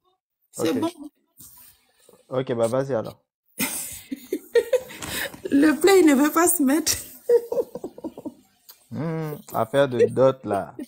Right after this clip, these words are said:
Speaker 2: Affaire de
Speaker 1: play.
Speaker 2: dot et de mariage mystique là.
Speaker 1: Sérieusement, je clique dessus, ça met pas le play. Euh, c'est incroyable.
Speaker 2: Ouais, c'est parce qu'aujourd'hui, il va y avoir beaucoup de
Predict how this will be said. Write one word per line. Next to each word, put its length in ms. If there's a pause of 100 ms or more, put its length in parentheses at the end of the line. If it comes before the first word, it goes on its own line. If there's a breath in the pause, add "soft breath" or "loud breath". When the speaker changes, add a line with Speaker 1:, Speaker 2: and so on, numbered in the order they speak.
(840 loud breath)
Speaker 2:
Affaire 340
de 100
Speaker 1:
play. 120
Speaker 2:
dot 220
et 140
de 60
mariage 420
mystique 480
là. 220 (540)
Speaker 1:
Sérieusement, 960
je 100
clique 260
dessus, 320
ça 180
met 160
pas 200
le 100
play. 480 (1800 loud breath)
Euh, 840
c'est 420 (200)
incroyable. 920 (680)
Speaker 2:
Ouais, 240
c'est 160
parce 220
qu'aujourd'hui, 460
il 40
va 140
y 20
avoir 320
beaucoup 320
de 340